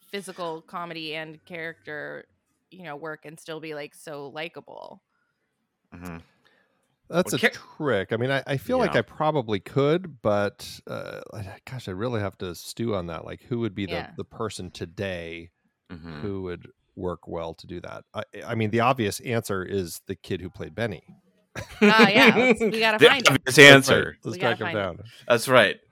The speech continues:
Speaker 2: For the, uh, it, it, see, so it's not an actual remake. It's a, it's a, it's a
Speaker 3: <laughs>
Speaker 2: continuation.
Speaker 1: Yeah.
Speaker 3: Right. Exactly.
Speaker 1: It just goes on and on. All right.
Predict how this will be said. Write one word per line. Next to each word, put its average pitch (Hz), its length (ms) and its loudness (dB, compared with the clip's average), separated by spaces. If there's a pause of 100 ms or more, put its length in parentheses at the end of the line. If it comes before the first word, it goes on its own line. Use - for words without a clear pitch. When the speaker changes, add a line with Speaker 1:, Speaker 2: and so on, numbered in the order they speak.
(160)
Speaker 2:
For 107 160 -8
the, 92 240 -4
uh, 85 140 -4 (560)
it, 113 180 -2
it, 123 160 4
see, 127 300 6
so 117 180 4
it's 113 160 2
not 123 240 4
an 117 100 0
actual 117 340 4
remake. 110 460 2
It's 92 160 -8
a, 87 140 -6 (340)
it's - 160 -8
a, 95 180 0
it's 110 220 0
a 101 80 -2
Speaker 3:
<laughs> 117 160 -4
Speaker 2:
continuation. 151 880 6
Speaker 1:
Yeah. 175 220 0
Speaker 3:
Right. 92 280 0 (280)
Exactly. 98 560 -6 (480)
Speaker 1:
It 185 120 -14
just 185 200 -14
goes 190 180 -8
on 185 180 -6
and 175 140 -10
on. 147 300 -10
All 240 100 -4
right. 196 320 -4